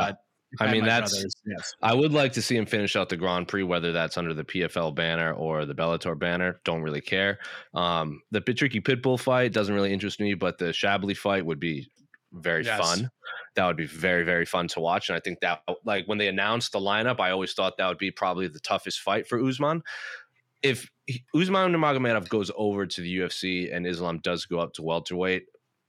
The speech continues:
Speaker 2: I mean, I love the Arman fight a lot, and I'm not gonna say no to watching that fight or the Gamrot fight or anything. If there's a vacant title, just throw Usman right into a vacant title fight, honestly. The Nurmagomedov name is there. Islam is just like, "I'll go up. You give him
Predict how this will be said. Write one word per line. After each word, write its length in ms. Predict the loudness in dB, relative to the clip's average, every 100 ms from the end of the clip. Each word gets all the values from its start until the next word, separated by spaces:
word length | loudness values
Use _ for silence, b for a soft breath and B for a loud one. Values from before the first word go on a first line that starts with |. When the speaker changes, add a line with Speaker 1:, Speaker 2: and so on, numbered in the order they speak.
| -4
Speaker 2:
I 80 | 0
mean, 160 | 2
I 100 | 2 2
love 320 | 2 2 2
the 100 | 2
Arman 380 | 2 2 0 0
fight 280 | 2 2 0
a 60 |
lot, 440 | -2 2 2 2 -2 _ _
and 100 | -2
I'm 180 | 0 2
not 240 | 2 2 0
gonna 180 | -2
say 180 | -2 -2
no 280 | -2 0 -2
to 140 | -2 0
watching 460 | 0 0 -4 -4 B B B B _ _ -18 _ -6
that 240 | 0 0
fight 340 | 2 2 2 0
or 160 | -2 -2
the 100 | -2
Gamrot 440 | 0 2 2 0
fight 180 | 0 2
or 100 | 2
anything. 340 | 0 0 -2 -2
If 380 | -6 -18 -4
there's 200 | 0 2
a 40 | 2
vacant 340 | 2 2 0
title, 320 | 0 0 0 0
just 340 | -2 -2 -4 -2
throw 320 | 0 0 -2
Usman 320 | -4 -4 -2
right 200 | -2 -2
into 220 | -2 -6 -6
a 40 |
vacant 300 | -4 -4 -6
title 200 | -8 -6 -6
fight, 180 | -6 -6
honestly. 520 | -4 -4 -4 -6 -8 -4
The 80 | 0
Nurmagomedov 800 | 2 4 4 2 4 2 0 0
name 260 | 2 2
is 160 | 0 0
there. 300 | 2 4 2
Islam 500 | 0 0 2 2 0
is 100 | -2
just 160 | -4 -2
like, 180 | 0
"I'll 180 | 2 2
go 220 | 2 2
up. 200 | 2 0
You 120 | -2 -2
give 200 | -2 0
him 260 | -2 -4